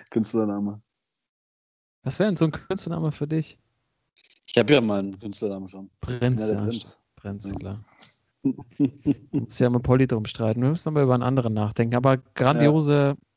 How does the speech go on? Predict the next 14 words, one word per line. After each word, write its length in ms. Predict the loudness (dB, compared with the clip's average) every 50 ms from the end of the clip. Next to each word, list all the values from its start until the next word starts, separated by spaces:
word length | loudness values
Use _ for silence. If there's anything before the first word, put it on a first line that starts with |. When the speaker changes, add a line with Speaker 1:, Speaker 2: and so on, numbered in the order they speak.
| _ _ _ _ _ _
Speaker 2:
äh, 300 | -8 -6 -6 -6 -4 -6
Widmung 360 | -6 -6 -4 -6 -6 -4 -4
hier 300 | -4 -2 -2 -2 -2 -4 -8 -16 _ _ _ _ _ _ _ _ _ _ _ _ _ _ _ _ _ -14 -14
im 100 | -10 -6
Podcast. 840 | -6 -6 -6 -6 -4 -2 -2 -2 -4 -6 -12 _ _ -20 -20 _ _ _ _ _ _ _ _ _ _ _ _ _ _ _ -20 -20 -20 -20 -20 -20 -20 -20 -20 -20 _ _ _ _ _ _ _ _
Marvin 340 | 0 2 2 4 4 4
Hagler. 300 | 4 4 4 4 4 2 4
Aber 120 | 4 4
du 100 | 6 6
hast 200 | 6 4 4 2
noch 140 | 2 2 2
eine, 280 | 2 0 2 2 0 0
glaub 240 | 2 0 0 0
ich. 280 | -2 -4 -4 -8 -12 -12